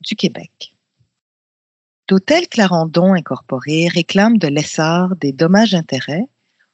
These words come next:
au motif qu'il l'aurait diffamé. Côté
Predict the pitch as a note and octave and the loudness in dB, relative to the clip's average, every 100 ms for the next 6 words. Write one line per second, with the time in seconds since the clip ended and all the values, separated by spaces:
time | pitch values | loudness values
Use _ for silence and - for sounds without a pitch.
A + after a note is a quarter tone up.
0 | _ - F3 G3 - C4+ D#4 - F3 D3 | _ 0 4 4 2 -2 -2 -4 -2 0
1 | C#3 D#3 D#3+ D#3 - G#3+ C3 A#2 F#2+ - | 0 0 -2 -2 -4 -2 -2 -4 -4 -8
2 | - _ _ _ _ _ _ _ _ _ | -10 _ _ _ _ _ _ _ _ _
3 | _ _ _ - F#3 F#3 A#3+ C4 | _ _ _ -2 0 0 2 2